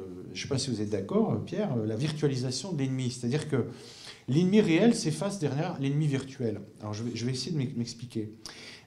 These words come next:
Euh, c'est-à-dire, euh, finalement, l'ennemi devient tellement une construction médiatique, euh, que, euh, on, on interprète tout tellement à travers ça qu'on ne sait plus très bien quelles,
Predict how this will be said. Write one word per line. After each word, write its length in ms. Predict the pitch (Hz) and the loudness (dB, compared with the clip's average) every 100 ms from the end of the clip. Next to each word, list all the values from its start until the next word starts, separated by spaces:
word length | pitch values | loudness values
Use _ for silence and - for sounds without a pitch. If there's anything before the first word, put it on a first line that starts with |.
| - | -2
Euh, 600 | 120 107 104 101 98 95 80 - - - - - - - - - - - | 2 4 4 2 -2 -4 -8 -10 -12 -12 -12 -14 -14 -14 -14 -16 -18 -12
c'est-à-dire, 480 | - 151 170 151 151 - - | -8 0 4 6 4 0 -6
euh, 400 | 120 110 104 98 80 - - - | -2 -2 -2 -6 -10 -14 -16 -4
finalement, 600 | 151 151 156 208 269 - - - - _ - | 4 4 6 4 4 2 -6 -16 -20 _ -2
l'ennemi 640 | 139 180 175 202 254 269 - - | 4 6 8 10 10 8 -2 -8
devient 460 | 107 139 151 175 151 | 2 6 6 6 6
tellement 340 | 185 190 190 156 | 4 2 4 4
une 80 | |
construction 440 | 131 147 147 - 143 | 2 -2 -4 -4 0
médiatique, 560 | 123 135 139 233 254 120 104 - - - - - _ | 2 4 4 4 4 0 -2 -8 -18 -20 -20 -20 _
euh, 140 | 143 139 | 0 0
que, 80 | 151 | 4
euh, 560 | 190 208 - 139 135 123 | 8 8 6 2 2 0
on, 160 | 131 123 | -2 0
on 140 | 123 147 | 2 4
interprète 480 | 156 160 - 151 | 4 2 -2 -2
tout 100 | - | -4
tellement 360 | 196 165 160 151 | 2 4 4 2
à 40 | |
travers 320 | 120 131 120 123 | 2 -2 -2 -2
ça 220 | 214 233 | 2 2
qu'on 220 | 180 147 | 0 -2
ne 40 | |
sait 140 | 135 156 | -2 -2
plus 120 | 220 | -2
très 200 | - 170 | -2 2
bien 160 | 190 214 | 2 4
quelles, 280 | 160 143 | 4 2